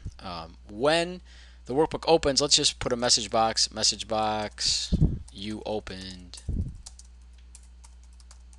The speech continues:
Excel. And then that's all we wanna do, just to show you what an event is.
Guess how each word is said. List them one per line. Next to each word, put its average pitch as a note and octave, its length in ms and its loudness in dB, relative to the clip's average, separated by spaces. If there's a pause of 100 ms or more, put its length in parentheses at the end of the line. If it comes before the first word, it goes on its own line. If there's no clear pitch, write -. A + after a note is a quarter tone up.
(560)
Excel. - 460 -2 (800)
And G2 260 -8
then G2 240 -4
that's B2 180 2
all B2+ 120 4
we A#2+ 80 -2
wanna G#2+ 240 -6
do, A#2+ 240 -6 (180)
just - 200 2
to F3+ 80 6
show C#3 200 8
you C3+ 220 0
what B2 180 2
an B2 100 -4
event A2+ 320 -2
is. - 340 -8